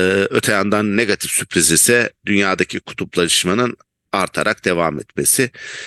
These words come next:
ki bu konuda Çin'in de çok fazla alanı kalmış görünmüyor. E, onu ifade edeyim. E, yıl sonuna gi-, giriyoruz. Dış ticarete ben de bir etkileme, ekleme yapmak istiyorum. Bu ayki dış ticaret rakamı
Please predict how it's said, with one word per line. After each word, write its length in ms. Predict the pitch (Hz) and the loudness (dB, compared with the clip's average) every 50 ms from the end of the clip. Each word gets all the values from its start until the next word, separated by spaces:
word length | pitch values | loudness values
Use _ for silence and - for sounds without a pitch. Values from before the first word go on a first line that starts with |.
| - - _ - | -14 -16 _ -6
ki 260 | - - 120 107 92 | 0 0 0 0 0
bu 80 | 107 104 | -4 -2
konuda 380 | - 107 98 95 92 107 110 | 0 2 2 2 2 2 0
Çin'in 600 | - - - - 95 92 92 87 85 87 - - - | 0 0 0 2 2 2 2 0 0 -2 -4 0 2
de 160 | 90 87 80 | 2 2 2
çok 260 | - - 90 85 - | 2 0 -4 -4 -4
fazla 380 | - - 85 80 85 - 110 - | -2 0 0 2 2 2 0 2
alanı 380 | - 87 80 71 69 113 135 | 2 2 2 2 2 0 -2
kalmış 640 | - - - - 104 82 73 73 104 131 - - - | -4 -2 -2 -2 0 0 0 -2 0 0 0 0 2
görünmüyor. 680 | - 95 85 85 113 113 98 80 73 69 76 95 123 151 _ _ _ _ _ _ - - | 2 0 2 2 0 0 2 2 2 2 2 2 0 -2 _ _ _ _ _ _ -4 0
E, 180 | 82 82 85 | 2 2 4
onu 240 | 85 85 90 90 90 | 2 2 2 2 2
ifade 440 | 87 - - 85 80 78 - - 78 | 2 2 0 -2 -2 0 0 0 0
edeyim. 320 | 73 - 101 120 127 - _ - - - - - - - - - - | 0 0 0 0 -2 -2 _ -14 -14 -12 -12 -12 -12 -14 -10 -2 0
E, 60 | 113 | 2
yıl 300 | 113 113 117 127 139 131 | 2 4 4 4 4 4
sonuna 380 | - - 131 127 123 127 127 | 4 4 2 2 2 2 0
gi-, 460 | 127 117 104 92 - - - - 117 104 | 0 -2 -4 -10 -14 -18 -16 -14 -10 -4
giriyoruz. 800 | 104 117 127 120 139 139 135 135 139 147 139 - - - - - - - _ - | 0 0 2 4 4 4 4 4 2 2 2 2 2 2 0 -4 -6 -8 _ -2
Dış 180 | 139 131 - - | 0 0 0 0
ticarete 680 | 127 127 107 135 123 123 120 123 117 - 127 110 98 | 0 0 2 2 2 4 2 2 2 2 0 0 2
ben 220 | 117 123 123 120 | 0 0 0 2
de 120 | 113 110 98 | 0 2 2
bir 60 | 104 | 2
etkileme, 480 | 101 98 - - - 95 98 101 104 | 0 0 -2 -4 -2 0 0 0 -2
ekleme 520 | - 80 101 101 95 - - 95 92 95 95 | -2 0 0 0 0 0 0 0 0 2 2
yapmak 580 | 95 87 - 98 95 92 - - 95 95 - | 0 2 2 0 0 0 -2 -2 -4 -2 -2
istiyorum. 400 | - - - - 110 113 135 135 123 | -2 -4 0 0 0 2 2 0 0
Bu 320 | 104 117 147 151 139 117 - | 2 2 2 4 4 2 2
ayki 580 | - 101 95 92 87 - - 92 90 - - | 0 0 0 0 0 0 0 0 0 0 0
dış 180 | - 131 - - | 0 0 0 2
ticaret 680 | - 101 87 101 95 98 98 101 - - - - 98 | 0 0 2 2 2 2 2 2 0 -2 -4 -2 0
rakamı 440 | 104 107 - - 117 110 131 143 135 | 0 0 0 0 0 0 2 0 0